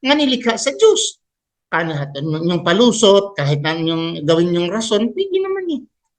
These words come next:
Eh, sabi ko nga noon eh, ang ibak, tae, kung gawin mong sa isip mo ay mabango at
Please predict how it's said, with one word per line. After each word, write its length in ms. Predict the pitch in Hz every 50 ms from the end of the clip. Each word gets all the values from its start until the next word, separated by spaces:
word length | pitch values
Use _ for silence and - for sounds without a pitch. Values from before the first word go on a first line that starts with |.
| - 254
Eh, 80 | 247
sabi 320 | - - 294 294 294 294 247
ko 160 | 262 330 320
nga 160 | 269 262 254
noon 240 | 254 294 311 277 220
eh, 80 | 214
ang 160 | 208 202 214 233
ibak, 560 | 233 294 370 294 202 214 185 180 - - - _ _ _ _ _ _ _ _ _ _ _ _ _
tae, 640 | - 262 277 262 - 202 180 170 165 160 160 - _ _ _ _ _
kung 240 | - 254 254 254 233
gawin 320 | 254 247 285 311 320 311
mong 320 | 285 269 254 240 220 220 226
sa 160 | - 269 262
isip 320 | 294 254 - 294 247 -
mo 240 | 285 262 254 254 226
ay 80 | 226 226
mabango 560 | 220 220 220 254 285 277 240 214 196 190 -
at 80 | -